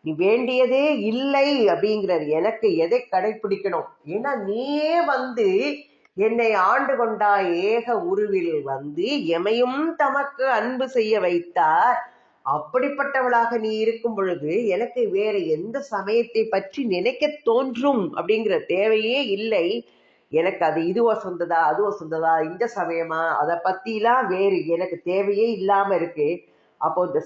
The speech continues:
சமயம்ங்கிறதே எப்படின்னா, இறைவனை அடையும் வழி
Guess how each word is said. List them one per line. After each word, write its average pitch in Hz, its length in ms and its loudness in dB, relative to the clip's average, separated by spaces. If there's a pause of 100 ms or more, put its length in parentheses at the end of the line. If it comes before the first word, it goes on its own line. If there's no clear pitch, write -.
(100)
சமயம்ங்கிறதே 277 920 2
எப்படின்னா, 208 720 2 (360)
இறைவனை 240 440 2
அடையும் 196 480 0
வழி 165 460 -2